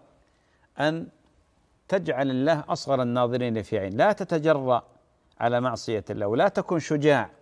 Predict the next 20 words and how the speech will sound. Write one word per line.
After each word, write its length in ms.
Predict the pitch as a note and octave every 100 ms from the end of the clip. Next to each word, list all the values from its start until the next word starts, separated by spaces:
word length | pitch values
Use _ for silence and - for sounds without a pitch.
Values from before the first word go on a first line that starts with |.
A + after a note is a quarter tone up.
| _ _ _ _ _ A#2
هنا 540 | C#3+ C#3 A#2 - -
اعتقادا 580 | A2+ - C#3+ D3+ C#3 B2+
منك: 280 | C3 C#3 C3
"والله 240 | B2+ B2
ما 100 | C3+
حد 220 | C3 B2
يراني". 440 | B2+ B2+ A#2+ A2 - -
لا، 180 | C#3+ - -
هناك 540 | C3+ C#3 A#2+ B2+ B2 _ _ _ _ _
من 200 | - A#2+
يراك، 280 | A#2 A2 A2 -
وهناك 600 | - - A#2 D#3+ A3+ A3
أيضًا 280 | - A#3+ A3
من 180 | G3 F#3+
يراك 520 | G3 G#3+ A3+ C3+ - _ _
غير 340 | C#3 D3+ G3+ G3
الله 160 | F3
عز 240 | D3+ D3 C#3+
وجل، 340 | C#3 C#3 C#3 G#2
الملائكة: 640 | B2+ D3 F3+ F3+ A2+ -